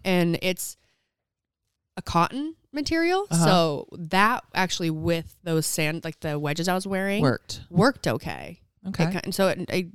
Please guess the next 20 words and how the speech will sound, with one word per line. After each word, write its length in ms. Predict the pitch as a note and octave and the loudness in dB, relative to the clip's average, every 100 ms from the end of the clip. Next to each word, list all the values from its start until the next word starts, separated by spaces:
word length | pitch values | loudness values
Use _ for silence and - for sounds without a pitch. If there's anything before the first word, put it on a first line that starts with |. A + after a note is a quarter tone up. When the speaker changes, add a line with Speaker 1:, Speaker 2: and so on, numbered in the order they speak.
| - | -12
Speaker 1:
th-, 140 | - F3 | -8 0
that, 280 | F3+ G3+ G#3 - | 4 4 2 -4
I 60 | |
finally 200 | F3 G3 | 0 0
could 120 | E3+ | 4
put 80 | - | 4
that 140 | F3+ F#3+ | 4 2
Speaker 2:
All 60 | |
Speaker 1:
on. 60 | A#3+ | 2
Speaker 2:
right. 160 | E3 - | 2 0
Speaker 1:
And 140 | F3+ | 2
Devin 240 | F3 F3 F3 | 4 4 2
was 140 | D#3+ | -2
like, 240 | D3 D3 _ _ _ _ _ _ _ - | -4 -4 _ _ _ _ _ _ _ -6
"Okay. 380 | B3 G4+ C#4 - _ _ - - - | 4 4 4 0 _ _ -4 -4 0
Speaker 2:
We're 60 | G3 | 4
Speaker 1:
Okay. 260 | D4 E4 D3+ - | 6 6 4 -2
Speaker 2:
good. 100 | G#3+ | -2
Speaker 1:
We're 120 | A#3+ | 2
good. 220 | E4 A4 | 4 4